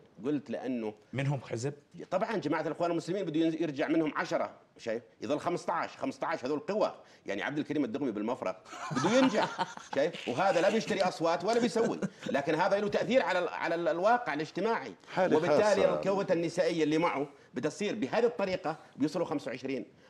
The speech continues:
Speaker 1: أما الناس فعليًا يعني تواقة للتغيير بشكل، بشكل كبير جدًا،
Speaker 3: طيب،
Speaker 1: وبالتالي
Speaker 3: بتشوف.
Speaker 1: أرقام
Speaker 2: ماشي.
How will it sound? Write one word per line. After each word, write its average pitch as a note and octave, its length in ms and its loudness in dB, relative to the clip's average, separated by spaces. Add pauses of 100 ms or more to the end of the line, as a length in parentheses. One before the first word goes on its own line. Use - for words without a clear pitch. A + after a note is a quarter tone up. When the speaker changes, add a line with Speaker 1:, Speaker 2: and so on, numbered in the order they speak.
Speaker 1:
أما C#3 180 2
الناس D#3+ 360 2
فعليًا D3+ 720 2
يعني A#2+ 500 -4
تواقة D#3 480 -2
للتغيير C3+ 440 -4
بشكل، C3 440 -8 (240)
بشكل B2 220 -8
كبير C3+ 280 -4
جدًا، F3+ 240 0
Speaker 3:
طيب، F#3+ 80 4
Speaker 1:
وبالتالي E3 240 2
Speaker 3:
بتشوف. D#3+ 120 0
Speaker 1:
أرقام C#3+ 480 0 (180)
Speaker 2:
ماشي. A3+ 240 -2